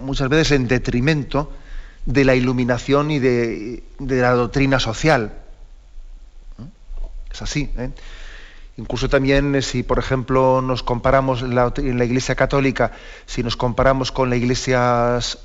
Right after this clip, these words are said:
con las iglesias orientales, con la Iglesia ortodoxa,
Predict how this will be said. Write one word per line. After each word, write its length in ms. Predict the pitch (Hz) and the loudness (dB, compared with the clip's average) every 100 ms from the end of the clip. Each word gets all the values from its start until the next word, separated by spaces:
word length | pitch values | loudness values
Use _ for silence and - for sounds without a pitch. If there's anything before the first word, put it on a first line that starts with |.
| - - | -12 -4
con 120 | 127 | -2
las 100 | 123 | 0
iglesias 340 | 127 135 123 131 | 0 0 2 2
orientales, 840 | 127 123 117 156 151 143 147 - - - - - - - - | 2 2 2 4 4 2 -2 -8 -14 -20 -20 -20 -20 -20 -18
con 120 | - 117 | -6 -4
la 60 | |
Iglesia 300 | 110 123 127 | 0 0 0
ortodoxa, 640 | 123 127 131 143 - 131 | 0 2 2 2 2 -2